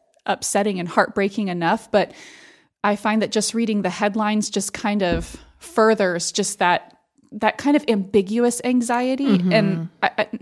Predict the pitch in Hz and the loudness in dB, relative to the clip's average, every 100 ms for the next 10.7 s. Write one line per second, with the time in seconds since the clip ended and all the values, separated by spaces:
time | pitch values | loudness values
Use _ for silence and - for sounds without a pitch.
0 | - 220 247 269 277 - 240 226 196 190 | -10 -4 0 0 0 -2 -2 -2 -2 -4
1 | - 202 - 196 - 185 226 269 277 220 | -4 -4 -2 -2 -2 -2 0 0 0 -2
2 | 202 - - 208 175 165 190 202 202 214 | -4 -2 2 4 2 -2 -4 -2 -2 -4
3 | - 226 202 196 196 214 220 - 190 190 | -4 -2 -2 -2 -4 -6 -6 -6 -6 -4
4 | 185 202 175 170 151 180 190 180 147 - | -4 -4 -4 -2 -2 -2 -2 0 0 -2
5 | - - - 233 226 226 226 226 220 202 | -12 -6 0 2 4 2 2 0 2 0
6 | 185 175 214 202 196 202 - - 214 - | -2 -2 -2 -2 -2 -2 -4 -6 -4 -4
7 | 202 185 175 - 190 190 180 185 - - | -2 -4 -4 -4 -2 -2 -4 -8 -12 -20
8 | - _ - 214 196 190 190 - 190 180 | -20 _ 0 2 4 2 -4 -2 -4 0
9 | 190 175 170 - 196 196 185 180 175 220 | -2 -2 -4 -4 -6 -2 -2 -2 -6 -6
10 | - 185 175 226 180 170 170 | -4 -4 -2 -2 0 0 -4